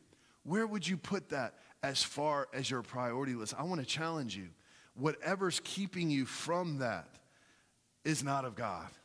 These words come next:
It can be guilt. It can be shame.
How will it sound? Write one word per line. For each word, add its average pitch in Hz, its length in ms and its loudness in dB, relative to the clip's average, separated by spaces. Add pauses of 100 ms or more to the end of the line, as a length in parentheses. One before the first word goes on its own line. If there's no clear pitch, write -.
(1120)
It 170 160 4
can 165 160 2
be 143 120 0
guilt. 120 600 -2 (560)
It 175 180 4
can 165 140 2
be 139 160 2
shame. 135 720 0